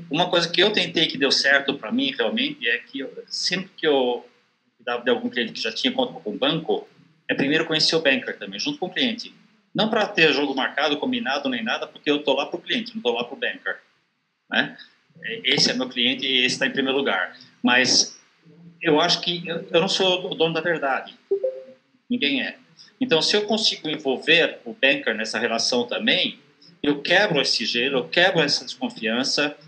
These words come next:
eu peço opinião pra ele, eu dou opinião pra ele, e o cliente tá sempre sabendo o que eu tô fazendo, sempre transparente.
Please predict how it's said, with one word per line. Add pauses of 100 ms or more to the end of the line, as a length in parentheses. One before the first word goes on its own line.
(340)
eu (220)
peço
opinião
pra
ele,
eu
dou
opinião
pra
ele, (420)
e
o
cliente
tá
sempre
sabendo
o
que
eu
tô
fazendo,
sempre
transparente.